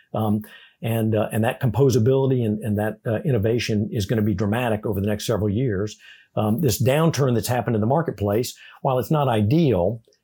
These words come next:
uh, i-, in some ways, it's analogous to the, the dot-com bust that happened, where a lot of people created business models that weren't really productive. They weren't really contributing anything. They were riding the hype.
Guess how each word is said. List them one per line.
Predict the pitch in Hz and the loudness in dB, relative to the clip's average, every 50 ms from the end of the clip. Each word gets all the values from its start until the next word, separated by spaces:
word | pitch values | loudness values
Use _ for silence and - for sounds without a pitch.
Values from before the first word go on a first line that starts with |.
| _ - - | _ -4 -2
uh, | 127 131 - - | -2 -2 -2 -2
i-, | 160 151 - - | -2 -2 0 0
in | 151 131 | 0 0
some | 107 - 180 180 180 165 | 2 2 2 4 4 4
ways, | 147 127 120 120 120 120 120 107 - - | 4 4 4 2 2 2 0 -2 -2 -4
it's | - 113 - - - - | -4 -4 -4 -6 -6 -4
analogous | 117 110 110 113 117 113 117 107 110 101 - | -2 -2 0 0 0 0 0 0 0 -2 -2
to | - - 127 113 113 113 113 113 - | -2 0 2 2 2 2 0 -2 -2
the, | 117 113 101 101 101 104 - | -2 0 0 0 -2 -4 -4
the | - 113 101 107 - | -4 -2 -2 -2 -2
dot-com | - 123 120 113 110 - - 117 113 110 107 | -2 0 0 -2 -2 -2 -2 -2 0 0 2
bust | 101 104 98 - - | 2 0 0 0 -2
that | 101 | -2
happened, | 101 113 110 - 127 107 | -2 -2 -2 -2 -2 -2
where | 101 98 | -2 -2
a | 98 | 0
lot | 104 110 117 | 0 0 0
of | 113 | 0
people | 113 123 117 - 120 104 95 - - - - - - | -2 -2 -2 -2 -2 -4 -4 -6 -14 -20 -20 -20 -6
created | - - 131 123 120 123 107 | -2 0 2 2 4 2 4
business | 120 127 113 117 110 - | 2 2 2 0 -2 -2
models | - 113 113 117 120 110 - | -2 -2 0 0 0 -2 -2
that | 101 95 - | -2 -4 -4
weren't | - 131 123 - - | -2 -2 -2 0 0
really | 127 117 113 110 | 0 0 0 0
productive. | - 117 107 113 117 107 - - 123 110 101 | 0 0 2 2 2 0 0 0 0 0 0
They | 104 98 | 0 0
weren't | 98 110 117 117 - | 0 0 -2 -2 -2
really | - 127 117 107 107 95 | -2 0 0 0 0 -2
contributing | - 101 95 127 151 135 107 104 104 | -2 -2 0 2 2 2 2 0 0
anything. | 98 98 98 104 107 110 | 0 0 0 0 0 0
They | 101 98 | 0 -2
were | 95 95 90 - - - - - - | -2 -2 -4 -6 -10 -20 -14 -8 -2
riding | 131 123 117 117 113 110 | 0 0 2 2 2 0
the | 98 92 | 0 0
hype. | 87 127 131 104 107 - | -2 -2 0 -2 -2 -4